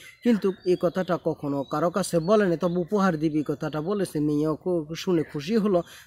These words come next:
যে আমার বাবা আমাকে একটা উপহার দিবে। উপহারটা কিন্তু কখনো তার বাবা তাকে কম দামে দেবে না, সেটা একটা দামি উপহার দেবে।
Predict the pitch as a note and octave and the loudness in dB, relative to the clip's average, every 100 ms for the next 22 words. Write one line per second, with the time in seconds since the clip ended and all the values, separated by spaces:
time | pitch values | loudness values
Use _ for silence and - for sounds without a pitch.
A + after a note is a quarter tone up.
0 | - F3 D#3 E3+ F3+ E3 D#3 D3 C#3 C#3+ | -10 -8 -2 0 0 0 -2 -2 -4 -6
1 | D#3 - C#3+ - D#3+ D3 C3+ B2+ A#2 C#3+ | -8 -8 -10 -10 -12 -10 -10 -10 -10 -8
2 | A2+ G#2+ - - - F3 G#3 G#3+ - A3 | -8 -8 -14 -16 -6 -4 0 -2 -2 -4
3 | G#3 E3+ D3+ D#3 C3+ F#3+ D3 D#3+ - _ | -4 -4 -4 -6 -4 -4 -4 -4 -10 _
4 | _ - E3+ C#3+ E3 D3+ D3+ D#3+ - F3+ | _ 0 0 0 -2 0 -2 -4 -2 -2
5 | F3+ E3+ E3 - _ _ - G#3 G#3 F#3 | 2 0 0 -4 _ _ -2 2 4 4
6 | F#3 E3+ F#3+ G#3+ _ _ C#3 D#3+ D#3 F3 | 4 4 2 -2 _ _ -2 0 2 0
7 | D3 - E3+ D#3+ D#3 D#3+ C#3+ D3 F3 D#3+ | -2 -8 -6 -4 -4 -4 -4 0 2 2
8 | C#3 C#3 C#3 B2 B2+ G#2+ | -2 -6 -6 -6 -8 -8